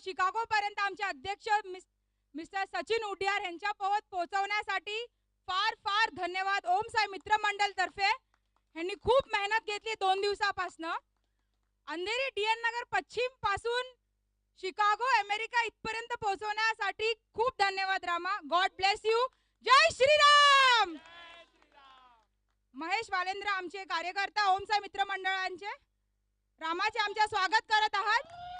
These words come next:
रामा, thank you so much. मिस्टर व्यंकटेश उडियार, सचिन उडियार यांच्यातर्फे मी रामाला thank you बोलते.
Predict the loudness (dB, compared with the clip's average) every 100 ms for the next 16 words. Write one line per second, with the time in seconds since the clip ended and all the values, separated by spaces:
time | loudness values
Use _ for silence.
0 | -12 -14 -16 -20 -20 _ _ _ _ -6
1 | -2 -2 -2 -4 0 0 0 4 4 4
2 | 2 0 -4 -14 -20 _ _ _ _ _
3 | _ _ _ _ _ _ _ -8 -4 2
4 | 2 2 -2 -4 -4 -4 -4 0 0 2
5 | 0 0 -4 0 0 0 -2 0 0 -2
6 | -4 0 4 4 4 2 0 -2 -2 -2
7 | 2 2 4 2